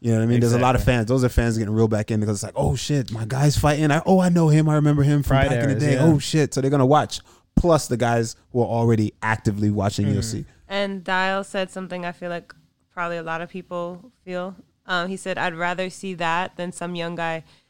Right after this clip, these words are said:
Speaker 3: sparking the legends up, uh, st-, sparking the legends and tarnishing their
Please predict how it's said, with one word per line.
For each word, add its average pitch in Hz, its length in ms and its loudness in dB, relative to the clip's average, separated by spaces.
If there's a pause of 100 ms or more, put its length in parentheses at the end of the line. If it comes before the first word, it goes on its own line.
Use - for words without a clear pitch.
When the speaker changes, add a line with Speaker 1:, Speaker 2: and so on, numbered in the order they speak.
(140)
Speaker 3:
sparking 175 800 -6
the 165 100 -8
legends 160 640 -8
up, 156 380 -8 (260)
uh, 175 240 -4
st-, - 340 -20
sparking 196 680 -6
the 175 140 -4
legends 170 600 -8
and 170 220 -10
tarnishing 170 560 -10
their 156 300 -8